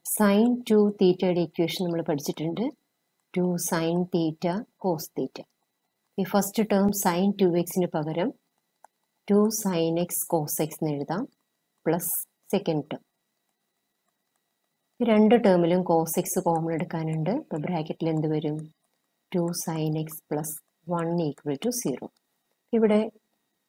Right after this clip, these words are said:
cos x equal to zero ആയിരിക്കും, അല്ലെങ്കിൽ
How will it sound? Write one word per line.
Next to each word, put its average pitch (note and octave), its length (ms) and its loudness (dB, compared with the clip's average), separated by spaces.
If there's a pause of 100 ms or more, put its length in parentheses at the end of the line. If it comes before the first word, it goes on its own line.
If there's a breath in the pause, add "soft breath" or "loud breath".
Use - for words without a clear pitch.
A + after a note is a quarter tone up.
(100)
cos G#3 320 4 (340)
x - 20 -8 (360)
equal F#3 340 0
to F3+ 80 2 (100)
zero E3 280 0 (100)
ആയിരിക്കും, D#3 420 -2 (300)
അല്ലെങ്കിൽ D#3+ 360 0